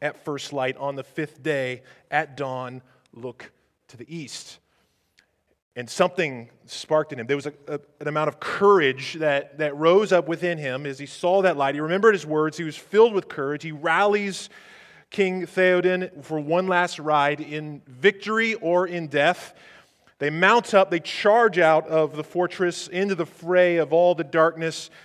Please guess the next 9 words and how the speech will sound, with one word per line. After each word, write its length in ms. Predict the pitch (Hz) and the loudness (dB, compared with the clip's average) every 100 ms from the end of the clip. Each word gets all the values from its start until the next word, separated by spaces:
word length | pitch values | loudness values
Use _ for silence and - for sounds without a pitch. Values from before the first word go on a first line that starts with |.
| - _ _ | -20 _ _
there, 400 | 143 170 180 180 | 0 4 6 4
and 260 | 170 160 | 2 -2
then 280 | 160 175 175 - _ _ _ | -2 -2 -4 -10 _ _ _
coming 320 | - 175 180 | -4 -2 0
upon 360 | 175 175 170 170 | -2 -2 -4 -4
the 60 | 165 | -6
far 300 | - 170 160 | -4 -2 -2
mountain, 520 | 160 160 156 156 147 _ _ _ _ _ _ - | 0 0 -2 -10 -12 _ _ _ _ _ _ -20
Gandalf 680 | 120 147 143 127 120 - - | -8 -6 -4 -4 -6 -10 -20